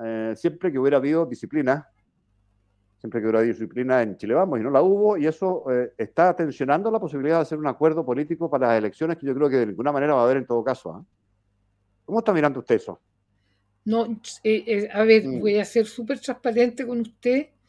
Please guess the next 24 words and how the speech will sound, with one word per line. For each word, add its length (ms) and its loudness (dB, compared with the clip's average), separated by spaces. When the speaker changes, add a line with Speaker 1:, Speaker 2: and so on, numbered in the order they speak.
Speaker 1:
Mm. 240 -10
Speaker 2:
Eh, 320 -6
yo 540 2
me, 520 -4
me 180 -4
disocio 560 2
ahí, 140 2
me, 200 -6
me 120 -4
hago 200 2
la 140 0
lesa, 420 0
porque 280 -10
si 160 -8
no, 560 0
agarraría 600 0
mi 120 -6
carterita 560 -4
y 20 -2
me 100 -4
volvería 440 0
pa' 100 -6
mi 100 -4
casa. 320 -14